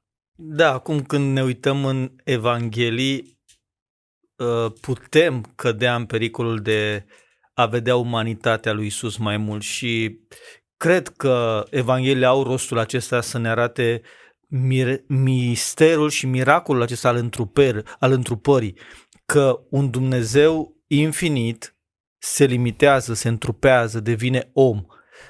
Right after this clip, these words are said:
ca noi. Și, într-adevăr, când vorbeam noi de certificatul lui Isus, dacă mai ții minte,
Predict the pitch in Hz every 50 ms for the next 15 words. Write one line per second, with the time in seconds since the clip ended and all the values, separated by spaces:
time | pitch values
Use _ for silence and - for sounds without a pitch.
0 | _ _ _ _ _ _ - - 135 123 123 127 123 117 110 101 - - _ _
1 | _ _ - - - - _ - - - - - 135 131 123 123 - 143 143 143
2 | 139 143 135 127 131 120 117 147 160 160 156 143 135 _ _ _ _ _ _ _
3 | _ _ _ - 143 131 120 123 123 113 135 135 135 135 131 127 120 107 117 117
4 | 113 110 - - 113 - - 117 - 110 - - 131 131 - 131 110 110 104 104
5 | - 139 131 107 113 107 - - 127 95 87 - - 156 131 120 113 143 175 156
6 | 131 139 160 110 - 151